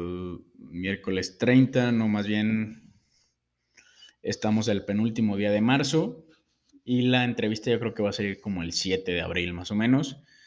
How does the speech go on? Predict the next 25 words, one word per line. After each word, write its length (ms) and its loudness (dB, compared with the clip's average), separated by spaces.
para 200 0
que 120 0
la 80 2
escuchen. 800 2
Y 200 2
es 100 0
una 140 2
entrevista 500 -2
muy 200 0
buena 260 0
y 20 -2
Félix 320 -2
habla 360 -2
todo 360 0
desde 280 -4
cómo 220 0
empezó 480 -2
con 160 -4
los 140 -10
cursos, 420 0
cómo 260 -4
siguió 280 -4
con 120 -6
la 60 -2
universidad. 760 -2